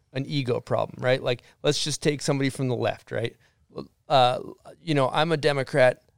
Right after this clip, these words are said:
That is part of my identity. That is part of my idealisms. When, when I speak and I'm talking and somebody says something that doesn't align with my beliefs, they're threatening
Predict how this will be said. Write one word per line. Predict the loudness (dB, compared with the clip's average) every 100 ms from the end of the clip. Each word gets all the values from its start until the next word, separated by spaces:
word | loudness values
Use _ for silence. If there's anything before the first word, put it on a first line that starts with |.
| _
That | 0 0
is | -2
part | -2 -2
of | 0
my | -2 0
identity. | 0 0 0 2 0 -2 -4 -20 -8
That | -6
is | -2
part | 4 4
of | 4
my | 0 0
idealisms. | -2 0 2 2 2 0 -2 -4 -8 _ _ -2
When, | 0 0 -4 -12 _
when | -6 0
I | 0
speak | 0 -4 -4 -4 -6 -20 -6
and | -2 0
I'm | 0
talking | 4 4 4 0 -4
and | -4
somebody | 0 0 0
says | -2 0 0
something | -2 -4 -2 -2
that | 0
doesn't | 2 2 2
align | 0 2 2 2
with | -2
my | -2 -2
beliefs, | -2 0 0 0 -4 -10 _ _ _ _
they're | 2 2
threatening | 6 6 6 2 -2